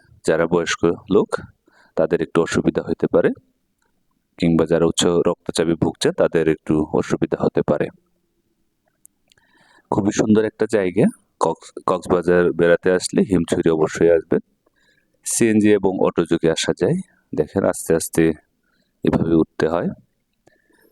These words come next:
দ্বিতীয় ধাপে উপরে উঠতে হয়। দ্বিতীয় ধাপেরটা আরো উঁচু জায়গায়, যেটা আসলে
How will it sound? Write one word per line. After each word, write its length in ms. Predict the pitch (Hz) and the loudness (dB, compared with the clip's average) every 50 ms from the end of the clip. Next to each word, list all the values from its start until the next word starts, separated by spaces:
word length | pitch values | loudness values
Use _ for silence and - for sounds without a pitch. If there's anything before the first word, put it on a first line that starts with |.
| _ _ _ - - - 82 | _ _ _ -8 -4 -4 -2
দ্বিতীয় 300 | 87 92 - - 98 92 | -2 -2 0 0 -2 0
ধাপে 440 | - 82 90 87 - 92 90 87 82 80 - | 0 -2 -4 0 0 0 0 0 -2 -4 -4
উপরে 300 | 90 - - 90 85 87 | -4 0 0 0 2 0
উঠতে 260 | 85 - _ - 90 | 0 -2 _ -4 -4
হয়। 240 | 82 85 95 143 208 214 - _ _ _ _ _ _ _ _ _ _ - - _ _ _ _ _ _ _ _ _ _ _ _ _ _ _ _ _ _ _ _ _ _ _ _ _ - - - - | -2 -2 -2 -4 -4 -6 -8 _ _ _ _ _ _ _ _ _ _ -20 -20 _ _ _ _ _ _ _ _ _ _ _ _ _ _ _ _ _ _ _ _ _ _ _ _ _ -20 -18 -6 -4
দ্বিতীয় 280 | - 90 - - 90 | -2 0 0 0 0
ধাপেরটা 580 | - 87 87 - 90 - _ - 90 85 85 82 - - - | 0 0 0 0 -2 -2 _ -2 -2 -2 -2 -4 -4 -4 -2
আরো 340 | 90 90 87 87 85 85 80 - _ _ _ _ - | -2 0 0 0 0 0 0 -4 _ _ _ _ -4
উঁচু 300 | - 92 - - 90 85 | -4 -2 0 0 0 0
জায়গায়, 360 | 82 82 80 - - 92 143 196 196 - _ _ _ _ _ _ _ _ _ _ _ _ | 0 0 -2 0 0 -2 0 -2 -4 -8 _ _ _ _ _ _ _ _ _ _ _ _
যেটা 320 | - - - - - 80 | -10 -8 -4 -2 0 0
আসলে 480 | 78 - - - 78 78 80 78 78 | 0 0 -2 -4 -2 -2 0 0 0